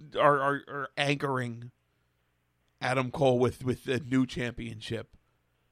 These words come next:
in N X T. I just don't think he needs it. If he's not going to wrestle for the N X T championship, I don't think Adam Cole needs to have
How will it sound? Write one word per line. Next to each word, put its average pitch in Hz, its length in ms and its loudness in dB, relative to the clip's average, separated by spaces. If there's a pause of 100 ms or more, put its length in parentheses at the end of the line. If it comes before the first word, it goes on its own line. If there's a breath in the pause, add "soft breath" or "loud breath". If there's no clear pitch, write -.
(440)
in 135 140 0
N 120 160 0
X 117 180 -10
T. 131 120 -6
I 120 60 -2
just 117 220 -2
don't 135 180 2
think 135 180 -2
he 131 120 -4
needs 123 240 -4
it. 139 100 -2
If 123 80 -4
he's 123 160 -2
not 139 160 4
going 147 180 4
to 143 100 4
wrestle 131 320 0
for 139 160 4
the 127 140 2
N 127 120 6
X 123 140 2
T 135 140 4
championship, 127 600 -2
I 127 40 2
don't 123 140 2
think 123 140 -2
Adam 120 240 -4
Cole 127 280 0
needs 123 300 -4
to 131 80 -2
have 123 320 -4